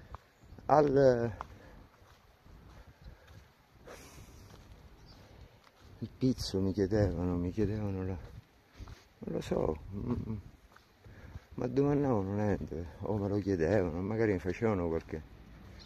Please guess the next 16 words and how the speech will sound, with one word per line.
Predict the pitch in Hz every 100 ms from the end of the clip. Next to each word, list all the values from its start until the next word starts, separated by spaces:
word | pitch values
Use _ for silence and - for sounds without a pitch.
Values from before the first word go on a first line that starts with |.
| - -
qualche | 92 - 73
sfregio, | - 80 82 85 71 69
perché | 80 - 82 - - - - - - - - - -
se | - 73
gli | 78
stavo | - 80
antipatico, | 78 73 76 76 76 90 73 58
non | 76
lo | 87
so, | -
ma | 87
non | 104 113
levare | 78 85 92 87
i |
figli, | - 85 87 -
significa | 69 117 131 107 - 78